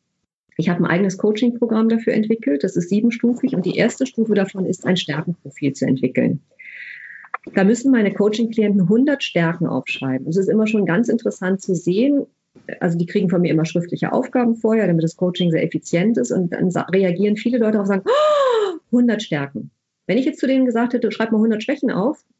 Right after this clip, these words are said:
wäre die Reaktion wahrscheinlich gar nicht gekommen. Warum nicht? Weil wir in unseren Gesellschaften darauf fokussiert sind,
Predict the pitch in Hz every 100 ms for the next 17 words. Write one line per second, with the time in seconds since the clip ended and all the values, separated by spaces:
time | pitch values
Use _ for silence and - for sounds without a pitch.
0 | - 196 202 220 226 220 226 233 240 226
1 | 226 220 220 220 - 135 120 - _ _
2 | - - 185 170 214 294 339 - 175 190
3 | 214 - 190 190 175 160 214 226 - 208
4 | 175 180 180 196 202 170 - 208 220 -
5 | 240 247